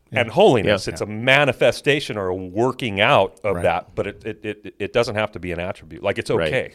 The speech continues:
Speaker 1: Like, this is just part of, you know, what comes with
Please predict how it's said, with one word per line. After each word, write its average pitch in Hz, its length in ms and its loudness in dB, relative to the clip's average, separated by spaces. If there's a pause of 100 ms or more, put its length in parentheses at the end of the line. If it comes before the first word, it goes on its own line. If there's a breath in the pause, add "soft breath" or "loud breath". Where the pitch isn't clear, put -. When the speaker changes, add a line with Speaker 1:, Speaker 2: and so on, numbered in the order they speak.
(140)
Speaker 1:
Like, 90 180 -8
this 104 160 -10
is 87 100 -12
just - 280 -14 (160)
part 95 240 -6
of, 85 180 -12 (260)
you 104 100 -12
know, 85 100 -6
what 92 260 -4
comes 107 360 -8
with 85 260 -6